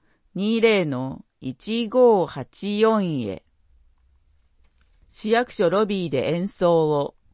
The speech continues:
グランドピアノの一般開放。九月五日、十一日、二十一日、二十九日、十月四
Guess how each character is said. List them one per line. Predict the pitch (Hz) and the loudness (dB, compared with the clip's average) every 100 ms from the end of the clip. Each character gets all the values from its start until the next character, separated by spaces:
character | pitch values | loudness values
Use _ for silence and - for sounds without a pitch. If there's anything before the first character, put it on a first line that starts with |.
| _ _ _ _ _ _ _ | _ _ _ _ _ _ _
グ | 180 | 0
ラ | 196 254 | 2 2
ン | |
ド | 247 254 | 2 0
ピ | 240 233 | 2 2
ア | |
ノ | 185 143 | 2 0
の | 123 | -2
一 | 123 - - | -4 -6 -2
般 | 214 220 | 0 -2
開 | 196 202 175 | -2 -2 -2
放。 | 143 120 95 - _ _ _ _ _ _ _ _ _ _ _ _ _ _ | -4 -8 -8 -12 _ _ _ _ _ _ _ _ _ _ _ _ _ _
九 | - 247 | -4 0
月 | 240 - 170 | 0 -2 -4
五 | 147 156 - | -4 -6 -8
日、 | - 202 196 - | 0 0 0 -6
十 | 160 135 180 208 | -10 -4 -2 0
一 | 220 - 202 | -2 -4 -6
日、 | 185 175 - 175 - - | -4 -8 -8 -8 -8 -6
二 | 220 269 | -2 -2
十 | 214 220 190 | 0 0 2
一 | 156 - 170 | 0 -4 -6
日、 | 160 151 - 156 - - | -6 -8 -8 -8 -8 -6
二 | 214 240 | -4 -2
十 | 233 190 147 | 2 2 0
九 | 214 | -2
日、 | 202 165 - 135 - _ _ _ - | -4 -4 -8 -10 -10 _ _ _ -6
十 | 175 220 | 2 4
月 | 214 214 - 196 | 4 0 -2 -2
四 | 170 160 | 2 0